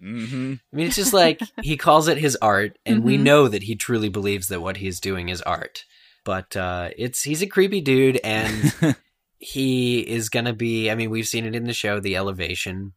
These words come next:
Speaker 2: of Maester Qyburn, but I'm, I'm interested in seeing how the book deals with, with this even more, because sort of th-, you can read his face,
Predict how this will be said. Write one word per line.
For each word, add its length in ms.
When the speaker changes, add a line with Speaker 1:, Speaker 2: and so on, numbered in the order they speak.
Speaker 2:
of 220
Maester 300
Qyburn, 380
but 100
I'm, 200
I'm 180
interested 360
in 80
seeing 260
how 120
the 100
book 240
deals 320
with, 160
with 140
this 220
even 220
more, 300
because 520
sort 280
of 140
th-, 160
you 240
can 300
read 240
his 220
face, 480